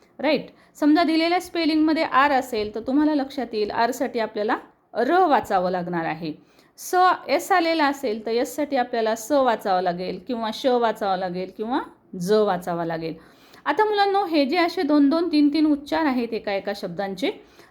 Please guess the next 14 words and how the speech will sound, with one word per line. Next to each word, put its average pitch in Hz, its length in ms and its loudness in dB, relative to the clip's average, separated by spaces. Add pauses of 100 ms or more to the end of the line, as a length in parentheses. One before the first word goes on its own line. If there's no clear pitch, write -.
(120)
तर 392 100 4
याच्यासाठीचे 320 720 0
काही 294 300 -2
विशिष्ट 277 420 -6
रूल्स 254 440 2
असतात, 160 340 -4 (500)
जे 302 80 -2
की 381 120 0
मी 392 120 -2
already 320 480 2
व्हिडिओमध्ये 254 500 0
अपलोड 240 360 0
केलेले 320 440 0
आहेत. 214 340 -2